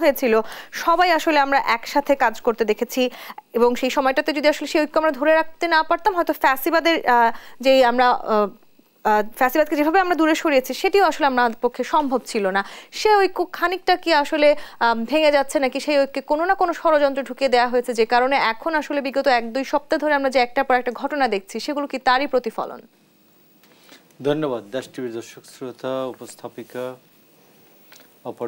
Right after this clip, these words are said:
Speaker 2: বিজ্ঞ আলোচক, সবাইকে শুভেচ্ছা। দেখুন, আজকে সরকারের একশো পনেরোতম দিন, একশো দিনের বেশি না, একশো পনেরোতম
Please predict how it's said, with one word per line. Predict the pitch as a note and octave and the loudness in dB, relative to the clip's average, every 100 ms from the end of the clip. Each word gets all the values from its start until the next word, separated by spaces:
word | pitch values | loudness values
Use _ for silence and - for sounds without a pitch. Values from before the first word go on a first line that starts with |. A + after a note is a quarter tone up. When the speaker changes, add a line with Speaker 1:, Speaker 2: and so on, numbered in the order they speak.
| G#2 | -10
Speaker 2:
বিজ্ঞ | A2 A2 A#2 | -10 -6 -6
আলোচক, | A2 - A#2+ A2+ _ _ _ _ _ _ _ _ _ _ _ _ _ _ _ _ _ | -6 -8 -8 -8 _ _ _ _ _ _ _ _ _ _ _ _ _ _ _ _ _
সবাইকে | - A#2 A2+ A2+ | -8 -8 -8 -14
শুভেচ্ছা। | A#2 G#2+ - G2 _ _ _ _ _ _ _ _ _ _ _ _ _ _ _ - - _ _ _ _ _ _ B2 | -14 -16 -18 -20 _ _ _ _ _ _ _ _ _ _ _ _ _ _ _ -20 -20 _ _ _ _ _ _ -10
দেখুন, | B2+ - A#2 A2 | -8 -8 -8 -8
আজকে | - - D#3 - | -10 -10 -8 -8
সরকারের | B2 - B2 C#3 B2 A2 | -10 -6 -6 -4 -6 -8
একশো | - - C#3+ - | -12 -10 -10 -8
পনেরোতম | A#2 A#2+ C3 B2 A#2+ A2 G2 | -10 -8 -10 -10 -14 -14 -12
দিন, | G2+ F2+ _ _ _ _ _ _ A2 | -14 -16 _ _ _ _ _ _ -20
একশো | - C3 A#2 | -20 -18 -14
দিনের | A#2 A2 G#2 | -12 -10 -12
বেশি | - C#3+ | -14 -14
না, | D#3 | -14
একশো | - - A#2 G#2 - | -14 -14 -14 -14 -16
পনেরোতম | G#2 G#2 G#2+ G#2 G2+ | -16 -14 -16 -16 -20